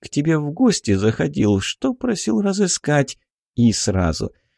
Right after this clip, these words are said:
«Не оскорбляй мой слух рассказами о точильщиках ножей и агитаторах, не надо. Ты понял, о чем я говорю. И знай, за время нашей разлуки я добрее не стала».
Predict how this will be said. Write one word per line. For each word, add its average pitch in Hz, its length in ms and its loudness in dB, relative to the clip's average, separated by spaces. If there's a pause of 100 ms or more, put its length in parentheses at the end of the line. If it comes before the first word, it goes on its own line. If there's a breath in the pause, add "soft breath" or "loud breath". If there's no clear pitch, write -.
(160)
«Не 107 360 6
оскорбляй 92 800 0
мой 90 200 2
слух 117 320 0
рассказами 101 800 2
о 98 100 2
точильщиках 104 880 0
ножей 101 320 2
и 104 220 -2
агитаторах, 107 1040 0
не 262 160 2
надо. 107 460 2 (400)
Ты 240 160 2
понял, 208 600 -2
о 165 140 -2
чем 160 380 -4
я 151 160 -4
говорю. 135 580 2 (320)
И 120 240 2
знай, 101 680 2 (340)
за 101 320 2
время 101 300 4
нашей 95 360 0
разлуки 90 640 -2
я 87 360 0
добрее 92 680 0
не 95 300 2
стала». 127 640 -2